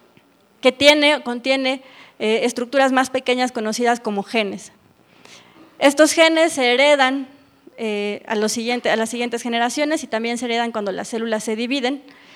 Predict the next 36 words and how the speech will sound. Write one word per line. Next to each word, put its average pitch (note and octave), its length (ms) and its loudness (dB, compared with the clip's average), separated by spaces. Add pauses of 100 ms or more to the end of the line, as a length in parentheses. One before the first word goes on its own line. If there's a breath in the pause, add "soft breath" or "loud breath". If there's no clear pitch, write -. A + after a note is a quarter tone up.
(420 soft breath)
y C4+ 120 -2
pueden D#4 600 6 (380)
generar C4 880 2
o, B3+ 420 4
eh, G#3+ 380 -2
a A#3+ 80 -2
partir A#3 380 2
de C#4 80 4
toda C4 340 4
una, B3 600 0
una A#3+ 380 -4
serie B3+ 220 2
de B3 100 6
procesos B3+ 440 0
que A#3+ 100 -4
ocurren A#3 300 -2
al, G#3 160 -4
al A3 120 -8
interior G#3+ 300 -2
de B3 60 0
las B3+ 160 -2
células, C4+ 440 2 (400 loud breath)
dan C4 280 6
lugar C#4 640 4
a - 160 2
proteínas, C#4+ 720 4
que A#3 100 -4
son A3+ 240 -4
otras C4 420 2
moléculas A#3+ 720 -2 (120)
que - 40 -10
están A3 220 -8
dentro G#3+ 260 -4
de G#3+ 60 2
las A3 200 0
células, C4+ 420 -2